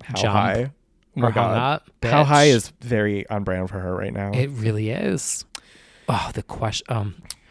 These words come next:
Speaker 2: well,
Speaker 1: Well, f-, yeah, we'll have to,
Speaker 2: <laughs>
Speaker 1: we'll, t-, <laughs> we'll D M her and find out.
Speaker 2: Yeah.
Speaker 1: <laughs> Um, so we get into, you know, some, some, like, existential questioning, and then we really get into the,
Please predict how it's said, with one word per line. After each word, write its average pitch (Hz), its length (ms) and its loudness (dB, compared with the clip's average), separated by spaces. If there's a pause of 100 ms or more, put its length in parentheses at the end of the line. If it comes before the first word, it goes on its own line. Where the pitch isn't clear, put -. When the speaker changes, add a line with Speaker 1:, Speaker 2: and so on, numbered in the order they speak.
(400)
Speaker 2:
well, 127 480 4 (180)
Speaker 1:
Well, 110 120 2
f-, - 100 -8 (100)
yeah, 101 220 -2
we'll 104 180 -4
have 107 200 -6
to, 98 180 -4 (500)
Speaker 2:
<laughs> - 460 -6
Speaker 1:
we'll, 123 140 0
t-, - 300 -8 (320)
<laughs> - 360 -20
we'll 120 360 0
D 110 200 -4
M 98 100 -8
her - 180 -10
and 117 120 -6
find - 240 -6
out. - 240 -10
Speaker 2:
Yeah. 123 320 -6 (480)
Speaker 1:
<laughs> - 20 -4 (1200)
Um, 101 540 -2 (100)
so 139 200 2
we 131 100 6
get 127 180 2
into, 143 440 2
you 127 100 0
know, 113 160 4
some, 107 460 -2
some, 104 240 -4
like, 101 300 -4 (100)
existential 113 880 0
questioning, 98 680 -4
and 101 140 0
then 101 120 2
we 98 140 -2
really 101 360 0
get 101 180 -2
into 101 280 -4
the, 95 300 -4